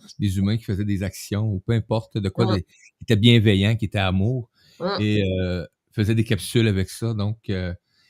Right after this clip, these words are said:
Speaker 1: et, et je viens de l'inscrire, euh, de nouveau, euh, les bonnes nouvelles, Radio Versatile,
Speaker 2: Mm.
Speaker 1: c'est important,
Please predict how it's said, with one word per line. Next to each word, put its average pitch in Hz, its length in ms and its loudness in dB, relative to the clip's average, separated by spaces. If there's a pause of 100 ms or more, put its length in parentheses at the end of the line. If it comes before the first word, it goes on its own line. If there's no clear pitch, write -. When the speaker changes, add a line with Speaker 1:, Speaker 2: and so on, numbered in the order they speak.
(200)
Speaker 1:
et, 101 460 -4
et 101 60 0
je 85 40 -4
viens 123 120 4
de 120 100 2
l'inscrire, 110 800 0
euh, 90 160 -4
de 101 120 -2
nouveau, 104 500 0
euh, 92 200 -6
les 92 140 -4
bonnes 107 180 0
nouvelles, 104 300 2
Radio 101 180 0
Versatile, 107 720 -6
Speaker 2:
Mm. 104 80 0
Speaker 1:
c'est 110 60 2
important, 110 580 -4